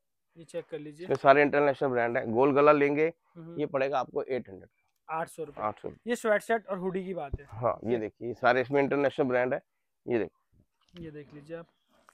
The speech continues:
Speaker 1: बहुत आर्टिकल है यार, आर्टिकल की कमी नहीं है, ले जाओ
Speaker 2: आप
Speaker 1: आके।
Speaker 2: आओ एक बार विजिट करो, सारी वैरायटी आपको मिल जाएगी। ये देखिए।
Speaker 1: अच्छे अच्छे आर्टिकल्स के अंदर डील करते हैं भाई आप।
Speaker 2: आप स्क्रीनशॉट ले लो,
Speaker 1: और
Speaker 2: होलसेल
Speaker 1: प्रॉपर
Speaker 2: के लिए आप
Speaker 1: सरप्लस
Speaker 2: करोगे
Speaker 1: होता
Speaker 2: तो
Speaker 1: है।
Speaker 2: मैं बेस्ट प्राइस दे दूंगा।
Speaker 1: बता रहा हूँ,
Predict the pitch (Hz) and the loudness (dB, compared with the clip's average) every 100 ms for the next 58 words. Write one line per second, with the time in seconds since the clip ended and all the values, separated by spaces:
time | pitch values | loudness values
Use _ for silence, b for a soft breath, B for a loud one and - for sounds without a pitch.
0 | _ _ - 190 226 233 220 208 220 208 | _ _ -8 0 4 6 4 2 -2 -2
1 | 190 196 208 196 196 214 214 190 196 190 | -2 -4 -2 -4 -6 -10 -8 -10 -12 -14
2 | 190 208 - 170 185 185 147 147 147 160 | -16 -18 -18 -10 -6 6 8 10 12 12
3 | 175 160 165 165 143 160 151 147 165 170 | 10 8 4 4 4 2 0 -2 -2 -2
4 | 151 147 151 143 139 151 131 147 131 113 | 0 2 2 -2 0 -2 -2 -2 -4 -4
5 | 117 123 123 _ _ _ _ _ _ - | -6 -8 -12 _ _ _ _ _ _ -4
6 | 123 110 101 - 196 - 262 247 277 240 | -2 -2 -6 -10 -14 -4 -4 -2 4 4
7 | 226 247 240 254 254 208 220 220 202 220 | 4 -2 -4 -4 -6 -6 -6 -6 -6 -8
8 | 214 208 208 - 123 - 143 156 170 165 | -8 -6 -4 -4 -6 -2 0 2 6 8
9 | 143 165 156 156 214 202 190 196 196 175 | 8 8 8 8 10 10 12 12 12 12
10 | 180 185 196 185 180 151 151 147 147 113 | 10 10 8 6 4 2 0 0 -2 -2
11 | 92 92 92 - 202 226 | -10 -14 _ -10 -2 -2